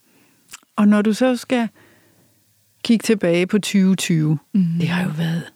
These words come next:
Speaker 1: et mærkeligt år. Jeg ved
Speaker 2: Helt
Speaker 1: ikke, hvordan
Speaker 2: vildt.
Speaker 1: har dit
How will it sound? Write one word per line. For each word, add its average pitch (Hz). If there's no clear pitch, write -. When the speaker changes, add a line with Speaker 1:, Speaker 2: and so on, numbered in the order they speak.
Speaker 1:
et -
mærkeligt 170
år. -
Jeg 220
ved -
Speaker 2:
Helt 233
Speaker 1:
ikke, 233
hvordan 233
Speaker 2:
vildt. 240
Speaker 1:
har 254
dit 240